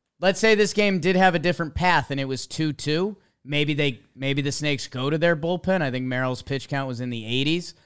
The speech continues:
Um, he comes out and he faces Schwarber. Hadn't give up a homer on his changeup all year,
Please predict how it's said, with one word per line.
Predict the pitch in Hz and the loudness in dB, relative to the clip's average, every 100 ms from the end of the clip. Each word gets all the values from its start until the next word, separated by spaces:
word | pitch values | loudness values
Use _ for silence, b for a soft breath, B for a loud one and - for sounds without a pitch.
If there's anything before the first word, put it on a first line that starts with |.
| _ _ - | _ _ -8
Um, | 123 123 120 113 - _ | -4 -2 -2 -6 -12 _
he | 165 180 | -4 2
comes | 208 208 | 2 6
out | 202 196 | 4 4
and | |
he | |
faces | 185 196 190 165 | 2 0 0 -4
Schwarber. | - 202 220 190 180 165 - _ _ _ _ _ _ | -2 0 2 2 0 -2 -10 _ _ _ _ _ _
Hadn't | 160 214 220 | 0 2 2
give | 185 202 | 2 4
up | 196 180 | 4 4
a | 160 | 2
homer | 180 190 190 | 4 2 4
on | 175 160 | 4 2
his | 135 | -2
changeup | - 180 185 170 156 | -2 0 2 0 0
all | 160 156 147 | 2 4 4
year, | 151 160 139 127 135 | 2 2 2 0 -6